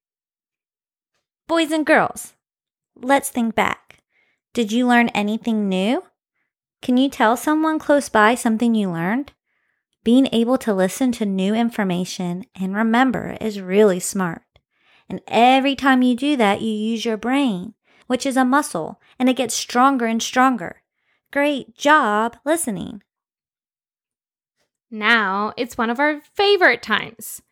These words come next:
Speaker 2: story time we like to call Movie
Speaker 1: Movie
Speaker 2: Time.
Speaker 1: Time.
Speaker 2: A story you get to listen to allows you to make a movie in your mind.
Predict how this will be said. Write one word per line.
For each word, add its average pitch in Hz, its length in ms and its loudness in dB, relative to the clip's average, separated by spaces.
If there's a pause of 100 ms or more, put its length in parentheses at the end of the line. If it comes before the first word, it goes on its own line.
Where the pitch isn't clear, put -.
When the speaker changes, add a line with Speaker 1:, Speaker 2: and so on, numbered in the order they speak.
(180)
Speaker 2:
story 277 560 2
time 196 340 -8
we 277 200 2
like - 240 -4
to 220 100 -14
call 220 500 -2 (1800)
Movie 277 260 2
Speaker 1:
Movie 339 360 4
Speaker 2:
Time. 302 100 2
Speaker 1:
Time. 262 680 4 (280)
Speaker 2:
A 214 140 -8
story 233 460 0
you 339 220 2
get 196 240 -2
to 254 140 -2
listen 240 440 -2
to 185 340 -8
allows 226 420 2
you 381 120 4
to 370 160 0
make 226 240 0
a 240 80 0
movie 196 320 -4
in 208 240 -6
your 202 320 -4
mind. 190 560 -12